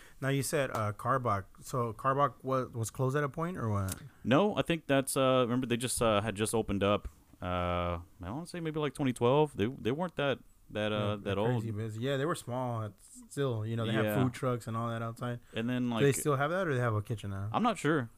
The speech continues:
Speaker 2: I'm not really sure. Um, and then it's been a long time now, but, like, you know, hats off to them. Like, at, at the,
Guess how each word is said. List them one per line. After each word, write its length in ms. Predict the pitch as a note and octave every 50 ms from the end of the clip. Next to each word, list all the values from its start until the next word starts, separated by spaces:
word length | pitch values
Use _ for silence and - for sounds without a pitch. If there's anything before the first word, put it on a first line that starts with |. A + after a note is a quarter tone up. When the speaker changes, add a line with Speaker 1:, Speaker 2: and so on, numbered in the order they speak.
| - - -
Speaker 2:
I'm 80 | G#2+
not 100 | C3+ A2+ G#2+
really 140 | G#2+ G2 F2+
sure. 300 | - - G2 G2 F#2 - _ - -
Um, 540 | - F2+ F2 F2+ F2+ F2 F2+ E2+ F2 E2+ F2 - _ _ - - _ _ _ _ - _ _ _ - - - - - -
and 160 | - F#2+ G2
then 440 | G2+ G2+ G2+ G2+ G2 G2 G2 F#2+ - -
it's 160 | A2 G#2+ -
been 160 | - C3 B2+
a 40 | A#2
long 240 | A2+ A2+ A2 A2 G2+
time 280 | - G2+ G2+ A2+ A#2+
now, 180 | G2+ F2+ F2 F2+
but, 180 | F2 F2+ - -
like, 200 | F2+ F2+ E2+ F2
you 60 | F#2+
know, 240 | F#2 F2+ F2+ F2 - _ _ _ - - _ - - _ _ -
hats 220 | G2 G#2+ A#2 A2+ A#2
off 140 | A2+ A2+ -
to 100 | - F#2+
them. 260 | G2 G#2+ G#2 G#2 G#2
Like, 240 | G2 F2+ F2 E2+ -
at, 220 | F2+ G2 F#2 - G#2+
at 120 | G#2 -
the, 60 | G#2+